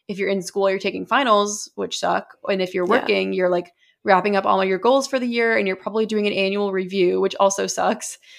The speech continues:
Speaker 1: Um, so I actually had mine this past week, and I know that this was my second one in this job, so I was a little less, like, I had a little less anxiety for it, but I know that that can be a really, like, anxiety-inducing thing for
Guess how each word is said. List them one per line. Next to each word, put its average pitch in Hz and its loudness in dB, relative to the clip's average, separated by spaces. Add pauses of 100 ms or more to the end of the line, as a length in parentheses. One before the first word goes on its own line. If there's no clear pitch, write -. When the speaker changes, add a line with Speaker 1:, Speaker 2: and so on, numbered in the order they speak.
(260)
Speaker 1:
Um, 185 2 (140)
so - -4
I 202 4
actually 214 -2
had 190 0
mine 185 0
this 180 -2
past 180 -2
week, 254 -6
and 208 2
I 190 2
know 185 0
that 185 2 (380)
this 226 -6
was 254 -6
my 220 4
second 190 -4
one 208 2
in 214 0
this 220 -4
job, 240 2
so - 0
I 190 4
was 185 -4
a 180 2
little 180 0
less, 190 0
like, 190 -2
I 214 2
had 214 4
a 202 4
little 190 2
less 214 4
anxiety 240 -4
for 254 -4
it, 254 -4
but 202 0
I 185 2
know 180 0
that 180 0
that 185 -2
can 196 -10
be 190 -2 (420)
a 226 4
really, 202 4
like, 190 0
anxiety-inducing 185 -2
thing 185 -2 (260)
for 208 0